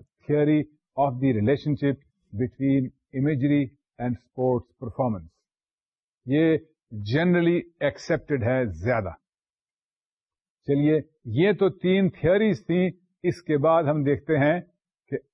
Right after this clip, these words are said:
آگے ہم نے امیجری سے متعلق کیا دیکھنا ہے۔ دیکھیے، امیجری اور اسپورٹس پرفارمنس کا جو ریلیشن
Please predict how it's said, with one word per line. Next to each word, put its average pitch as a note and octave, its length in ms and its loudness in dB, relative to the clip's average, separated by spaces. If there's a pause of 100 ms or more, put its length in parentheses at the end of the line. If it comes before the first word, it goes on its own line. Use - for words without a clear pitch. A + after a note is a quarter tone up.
(280)
آگے G3+ 220 2
ہم D3+ 160 0
نے D#3 160 2
امیجری C#3+ 400 2
سے B2+ 80 -4
متعلق C3+ 420 0 (360)
کیا D#3 140 2 (100)
دیکھنا A2 340 -2
ہے۔ E2 80 -14 (1080)
دیکھیے، G3 340 2 (760)
امیجری G#3 500 2 (800)
اور E3 160 2
اسپورٹس G3+ 580 2 (160)
پرفارمنس F#3 600 0
کا F#3 160 4 (880)
جو E3+ 100 4 (440)
ریلیشن D#3 360 2